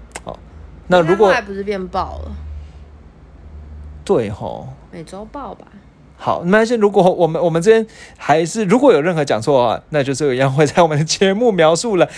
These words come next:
Speaker 1: 去做刊物的更正了。对，那这边，呃，真的，的确，我刚才没有准备好，不过呢，我们就继续来讲哦。好，那反正总之就是把那个美洲的猫科大型动物呢，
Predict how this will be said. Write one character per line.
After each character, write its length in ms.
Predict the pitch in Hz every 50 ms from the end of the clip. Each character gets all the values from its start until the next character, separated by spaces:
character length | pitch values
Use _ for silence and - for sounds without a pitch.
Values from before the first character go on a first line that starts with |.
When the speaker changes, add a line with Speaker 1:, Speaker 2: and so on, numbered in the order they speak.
| - - -
Speaker 1:
去 100 | - 208
做 200 | 175 208 202 175
刊 340 | - - 175 170 180 180
物 60 | 180 165
的 100 | 139 123
更 240 | - 143 139 151
正 240 | 147 - 180 131 95
了。 100 | 85 80
对， 220 | 104 147 151 135 131
那 140 | 151 170 170
这 100 | - 180
边， 220 | 170 175 170 170 165 - - - -
呃， 160 | - 123 120 117
真 160 | - 160 160
的， 80 | 160
的 140 | 143 139 135
确， 100 | 131 170
我 120 | 139 107 101
刚 120 | 139 139
才 120 | 127 117
没 100 | 113 120
有 100 | 127 139
准 160 | 135 135 131 110
备 140 | 127 123
好， 180 | 110 113 - - - _
不 120 | - 147
过 100 | 160 147
呢， 80 | 127 120
我 60 | 110
们 120 | 107 113
就 140 | 113 131 123
继 180 | 123 - - 120
续 160 | 104 - 127
来 140 | 98 87 107
讲 180 | - - 76
哦。 140 | 64 71 - - - - - - -
好， 120 | - 165
那 100 | 220 262
反 140 | 233 156 143
正 80 | 175
总 160 | 175 175 135 131
之 80 | 151
就 100 | 156 175
是 140 | 165 - 175
把 140 | - 107 113
那 80 | 139
个 80 | 151 147
美 160 | 131 120 110
洲 160 | 107 139 143
的 280 | 135 135 127 120 113 107 - - - - - -
猫 160 | 160 165 165
科 180 | - 175 165
大 180 | 165 180 156 139
型 160 | 123 135 123
动 220 | 123 165 147 139 143
物 140 | 147 135
呢， 180 | 120 107 104 110